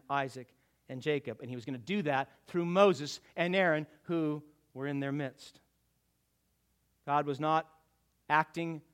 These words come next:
haphazardly. God never does. Everything is sovereignly ordained. Everything is purposely planned. Nor Moses and Aaron were not some revolutionary upstarts that came out of the desert.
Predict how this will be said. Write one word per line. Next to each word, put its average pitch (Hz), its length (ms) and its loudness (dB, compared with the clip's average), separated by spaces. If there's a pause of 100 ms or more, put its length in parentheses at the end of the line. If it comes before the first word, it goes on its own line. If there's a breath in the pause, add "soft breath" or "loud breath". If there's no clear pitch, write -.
(160)
haphazardly. 165 760 2
God 160 300 6
never 156 240 -2
does. 160 600 4 (680)
Everything 160 400 -2
is 147 100 -6
sovereignly 165 560 2
ordained. 156 380 0
Everything 151 320 -2
is 135 100 -6
purposely 165 480 -8
planned. 175 480 0 (1000)
Nor 180 400 6
Moses 185 500 4
and 170 80 -4
Aaron 180 240 2
were 175 80 0
not 180 220 2
some 170 280 -4 (200 soft breath)
revolutionary 180 680 2
upstarts 202 560 4
that 190 120 -6
came 190 200 0
out 190 120 8
of 175 40 0
the 165 60 -2
desert. 208 420 4